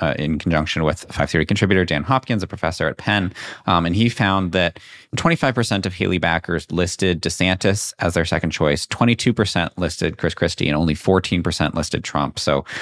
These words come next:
she's clearly getting her support from a wing of the party that wants to move on from Trump. Um, whereas DeSantis, for example, thirty-nine percent of his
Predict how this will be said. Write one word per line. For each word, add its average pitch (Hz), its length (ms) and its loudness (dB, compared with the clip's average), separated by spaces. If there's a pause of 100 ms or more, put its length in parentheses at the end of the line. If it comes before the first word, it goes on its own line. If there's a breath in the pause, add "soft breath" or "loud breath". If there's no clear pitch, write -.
(140)
she's 110 220 4
clearly 127 380 2
getting 95 260 0
her 87 200 -2
support - 480 -2
from 85 340 2
a 80 80 -2
wing 80 160 0
of 76 80 -2
the 73 80 -2
party 80 240 0
that 76 180 -4
wants 76 200 -2
to - 120 -4
move 78 160 0
on 71 200 2
from 73 160 -4
Trump. - 400 -2 (320 loud breath)
Um, 87 240 4
whereas 87 220 2
DeSantis, 208 520 2
for 95 120 2
example, 92 360 0
thirty-nine 110 640 2
percent 85 560 -2
of 82 140 -2
his 117 420 0